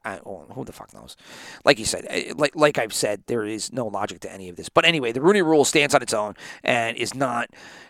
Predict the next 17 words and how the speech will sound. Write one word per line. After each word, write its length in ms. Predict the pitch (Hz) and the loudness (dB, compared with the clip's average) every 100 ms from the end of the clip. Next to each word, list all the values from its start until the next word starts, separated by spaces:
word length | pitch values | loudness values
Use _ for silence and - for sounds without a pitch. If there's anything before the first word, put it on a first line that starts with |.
| _ | _
i-, 120 | 131 127 | -6 -6
related 640 | 117 107 131 117 113 107 98 | -10 -8 -2 0 0 -4 -4
to 480 | - 110 110 101 - | -2 -2 -2 -6 -10
the 360 | 110 104 101 101 _ - | -10 -8 -8 -12 _ -6
previous 580 | - 190 160 117 110 | 4 6 6 2 -2
policy 460 | - 107 101 98 104 | -2 -2 0 -2 -4
that 140 | 98 | -4
I 60 | 95 | -4
just 180 | 90 85 | -6 -10
mentioned 340 | 92 - 87 - - - - | -10 -12 -12 -20 -20 -18 -4
about 380 | - 110 98 104 | 0 0 0 -2
the 120 | 104 101 | -4 -2
offensive 580 | 98 95 90 92 85 - _ | -2 -4 -6 -8 -10 -20 _
candidate, 480 | - 101 92 82 _ _ _ - - - - - - | -10 -10 -10 -16 _ _ _ -20 -18 -16 -18 -16 2
uh, 120 | - 113 | 6 8
offensive 480 | 123 113 107 107 | 6 4 -2 -6
co-, 120 | - | -6